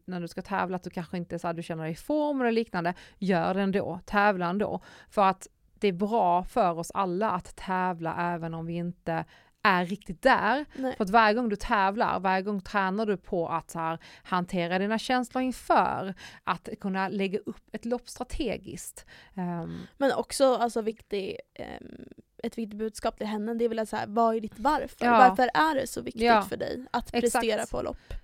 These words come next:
Speaker 1: Ja, för att
Speaker 2: Bena
Speaker 1: då är det
Speaker 2: ut det.
Speaker 1: Ja, och någonstans också,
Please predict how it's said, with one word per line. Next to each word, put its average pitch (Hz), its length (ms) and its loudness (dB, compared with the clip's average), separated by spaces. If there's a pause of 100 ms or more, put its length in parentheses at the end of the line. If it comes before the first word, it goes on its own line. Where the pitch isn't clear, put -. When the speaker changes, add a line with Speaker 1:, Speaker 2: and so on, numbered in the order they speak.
(120)
Speaker 1:
Ja, 240 280 4
för - 120 -2
att 202 60 -2
Speaker 2:
Bena 247 180 8
Speaker 1:
då 247 80 6
är 240 80 4
det 240 60 6
Speaker 2:
ut 240 180 0
det. - 220 -6 (180)
Speaker 1:
Ja, 240 360 6
och 226 240 -2 (240)
någonstans 208 600 -4
också, 190 340 -6